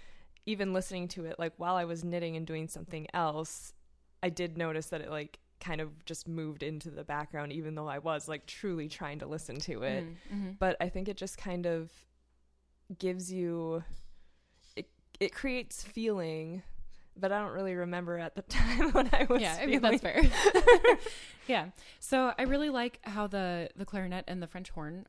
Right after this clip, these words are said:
Speaker 2: are working together there.
Speaker 1: Mm.
Speaker 2: And there's,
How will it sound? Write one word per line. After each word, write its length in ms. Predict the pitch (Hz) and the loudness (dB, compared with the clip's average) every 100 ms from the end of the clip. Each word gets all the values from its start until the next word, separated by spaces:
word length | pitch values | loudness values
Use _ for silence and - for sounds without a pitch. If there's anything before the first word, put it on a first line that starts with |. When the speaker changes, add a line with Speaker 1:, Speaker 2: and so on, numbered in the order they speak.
| - | -8
Speaker 2:
are 280 | 175 165 - | -6 -6 -6
working 380 | 175 165 175 180 | -6 -6 -8 -8
together 560 | 175 160 151 170 190 | -8 -10 -8 -8 -8
there. 380 | 190 208 220 240 208 | -8 -8 -8 -10 -8
Speaker 1:
Mm. 240 | 208 180 175 - | -8 -8 -16 -8
Speaker 2:
And 440 | 196 185 175 170 - | -4 -2 -4 -8 -6
there's, 420 | 196 185 180 - | -4 -4 -4 -8